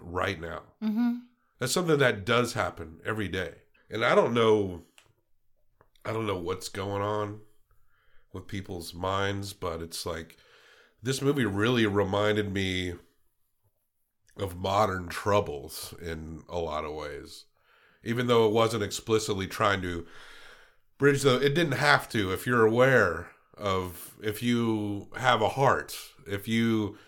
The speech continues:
Speaker 1: if you believe in justice, then you can, you can, it ain't hard to bridge that gap between the time of William's death and now.
Speaker 2: Mm-hmm.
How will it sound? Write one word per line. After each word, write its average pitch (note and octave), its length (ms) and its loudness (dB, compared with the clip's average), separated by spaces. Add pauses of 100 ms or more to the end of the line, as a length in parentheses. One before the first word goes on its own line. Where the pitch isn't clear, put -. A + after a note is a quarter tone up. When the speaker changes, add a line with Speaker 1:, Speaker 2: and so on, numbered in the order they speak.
(180)
Speaker 1:
if G#2+ 120 -8
you A#2 200 0
believe A#2 840 0
in A2+ 240 0
justice, G#2 960 -2 (2250)
then A#2 640 -2
you B2 160 -2
can, G#2+ 400 -6
you B2 160 -2
can, A2+ 320 -4 (300)
it A2+ 120 2
ain't C3 220 2
hard A#2+ 400 4
to A2+ 140 -6
bridge G#2 360 0
that F#2+ 280 2
gap G2 260 2
between G2 300 -6
the F2 100 -8
time G2 340 0
of E2+ 120 -8
William's F2+ 360 -8
death E2 320 -10
and D#2+ 160 -14
now. D#2 400 -10 (100)
Speaker 2:
Mm-hmm. G3 320 -4